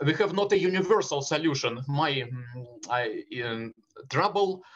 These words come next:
uh, that we have not a unified, uh, theory, have not a universal solution. Each equation has some drawbacks, and we have,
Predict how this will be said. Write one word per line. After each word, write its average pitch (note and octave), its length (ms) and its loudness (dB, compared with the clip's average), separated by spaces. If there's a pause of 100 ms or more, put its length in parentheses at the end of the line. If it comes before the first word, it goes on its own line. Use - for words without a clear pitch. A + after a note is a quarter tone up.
(420)
uh, C3 400 2
that C#3+ 460 2
we E3 100 4
have F3 240 0
not F#3+ 200 0
a D3 220 4
unified, D#3+ 760 0
uh, C#3 320 4 (140)
theory, B2+ 600 2
have C#3 160 2
not E3 180 0
a E3 40 0
universal D#3 560 2
solution. C#3+ 600 0 (540)
Each F3+ 280 0
equation D#3 580 4
has C#3+ 280 0
some D3+ 240 0
drawbacks, C#3+ 680 2 (240)
and C#3 180 0
we D3+ 140 4
have, D3+ 200 2